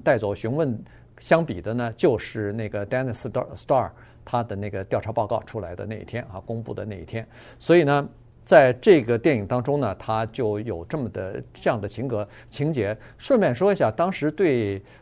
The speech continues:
呃，克林顿提出弹劾关键的一点呢，是，呃，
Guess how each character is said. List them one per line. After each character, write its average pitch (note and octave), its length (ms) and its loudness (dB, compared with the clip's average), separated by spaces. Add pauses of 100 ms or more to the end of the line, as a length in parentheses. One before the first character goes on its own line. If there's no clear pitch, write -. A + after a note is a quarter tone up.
呃， A#2+ 200 0
克 G#3+ 200 2
林 D3 220 0
顿 B2 440 0
提 D#3 220 0
出 E3+ 220 -4
弹 D#3 320 -2
劾 B2 340 0
关 A#3+ 240 2
键 G#3 200 0
的 G#2+ 100 -2
一 B2 140 -2
点 D2+ 240 -8
呢， G2 180 -8
是， B2+ 540 0 (400)
呃， C#3+ 200 6